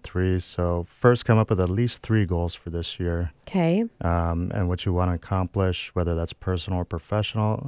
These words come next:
Speaker 1: Then ask yourself, do you wanna be a spender first,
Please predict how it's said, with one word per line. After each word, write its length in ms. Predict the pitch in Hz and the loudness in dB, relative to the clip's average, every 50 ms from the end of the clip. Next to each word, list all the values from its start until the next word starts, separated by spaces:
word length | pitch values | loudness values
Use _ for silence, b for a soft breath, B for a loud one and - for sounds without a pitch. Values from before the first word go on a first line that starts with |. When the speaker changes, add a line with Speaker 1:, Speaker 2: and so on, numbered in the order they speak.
| 143 143 113 | -6 -6 -2
Speaker 1:
Then 140 | 95 95 92 | 0 0 2
ask 260 | 98 107 110 - - - | 2 2 0 -2 -2 -2
yourself, 600 | 104 92 - - - 104 98 98 95 95 90 98 | -2 -2 -2 -4 -2 0 2 2 2 0 -2 -4
do 80 | 90 | -4
you 80 | 92 92 | -2 -2
wanna 200 | 90 90 90 87 | 0 0 -2 -2
be 100 | 82 85 | -2 -4
a 80 | 85 82 | -4 -6
spender 500 | - - - - - 95 98 92 92 90 | -8 -10 -8 -4 -2 0 0 0 0 -2
first, 560 | - - - 110 117 127 123 - - - | -4 -2 -2 0 0 0 -2 -6 -12 -16